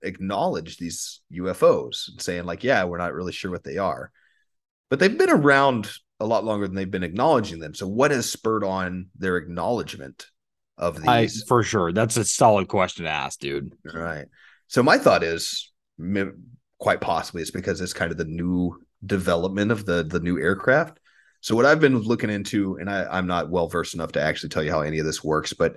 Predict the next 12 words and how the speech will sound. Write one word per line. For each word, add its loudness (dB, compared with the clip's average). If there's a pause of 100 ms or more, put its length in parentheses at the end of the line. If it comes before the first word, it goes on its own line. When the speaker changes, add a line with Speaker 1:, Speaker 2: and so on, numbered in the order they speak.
(440)
Speaker 1:
they're 6
proclaiming 4
that 2
this -4
has 2
a, 2 (300)
some 0
sort 4
of 0
fusion 0
nuclear 0
engine -6